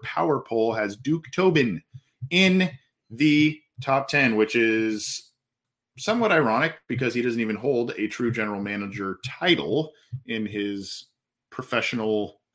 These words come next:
<laughs> job, uh, here. But at any rate, here is the, the link in the live chats for you there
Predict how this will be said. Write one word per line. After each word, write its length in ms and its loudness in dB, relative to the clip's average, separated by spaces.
<laughs> 840 -4
job, 600 6
uh, 540 -2
here. 260 -4
But 200 -4
at 80 4
any 80 6
rate, 200 0
here 320 4
is 1000 2
the, 800 -2
the 80 -2
link 240 -2
in 80 0
the 80 -4
live 240 2
chats 260 -4
for 160 -2
you 80 0
there 300 -4